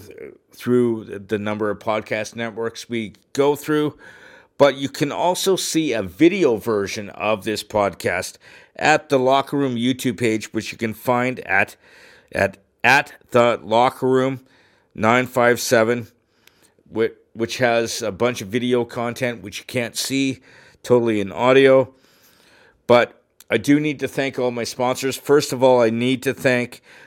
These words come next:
the Dean Blundell Network on dean blundell dot com,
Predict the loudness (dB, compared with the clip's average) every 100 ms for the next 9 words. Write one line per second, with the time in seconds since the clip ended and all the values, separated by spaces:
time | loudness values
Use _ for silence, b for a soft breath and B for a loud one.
0 | B 6 8 8 2 -2 -2 0 0 0
1 | 2 4 4 0 -8 -2 -2 0 -2 -2
2 | -4 -6 -4 -6 -2 -2 0 2 2 2
3 | -2 -4 -4 0 2 0 -4